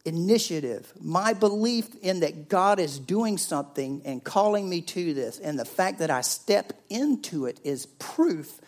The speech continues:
that it's supposed to be. And so I step into it before I've ever seen it. I have initiative.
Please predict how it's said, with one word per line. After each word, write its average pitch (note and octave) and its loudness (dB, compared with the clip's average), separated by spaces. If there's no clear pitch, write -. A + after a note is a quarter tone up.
that D#3 2
it's C#3 -2
supposed D#3+ -2
to C3 -4
be. C3+ -4
And A2+ -10
so D#3+ -2
I A2+ 0
step G#3 4
into A3+ 4
it F3 2
before C3+ -2
I've B2 -2
ever F#3+ 2
seen E3 -4
it. - -6
I D3 2
have C#3+ 2
initiative. G#3+ 0